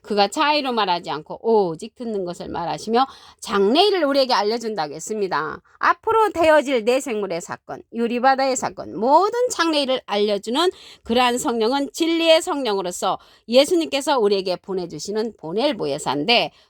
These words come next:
또 다른 보혜사를 보내주신다고 했습니다.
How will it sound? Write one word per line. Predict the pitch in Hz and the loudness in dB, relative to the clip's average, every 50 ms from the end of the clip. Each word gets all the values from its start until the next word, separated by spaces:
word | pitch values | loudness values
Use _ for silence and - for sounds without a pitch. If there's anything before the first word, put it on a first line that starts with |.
| _ - | _ -10
또 | - 311 320 330 339 339 302 | -8 -4 -2 -2 0 0 2
다른 | 277 247 233 220 214 220 269 320 320 302 | 2 2 2 2 0 -2 -4 -6 -8 -10
보혜사를 | - 190 170 160 147 - 160 151 156 143 156 _ | -12 -14 -16 -16 -16 -16 -18 -20 -20 -20 -20 _
보내주신다고 | - 156 175 190 202 208 190 - 220 208 202 180 165 - | -20 -20 -18 -18 -18 -16 -14 -12 -8 -6 -6 -6 -6 -8
했습니다. | - 135 - - 202 202 202 180 151 147 139 | -8 -8 -4 -2 0 2 2 2 2 0 0